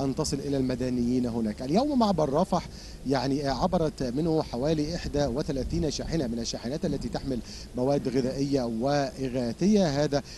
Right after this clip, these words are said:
بالإضافة إلى أربع شاحنات تحمل غاز وخمسة تحمل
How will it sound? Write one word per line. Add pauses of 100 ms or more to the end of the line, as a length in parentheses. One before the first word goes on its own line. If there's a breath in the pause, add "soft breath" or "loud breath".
(220 loud breath)
بالإضافة
إلى
أربع
شاحنات
تحمل
غاز
وخمسة (400 loud breath)
تحمل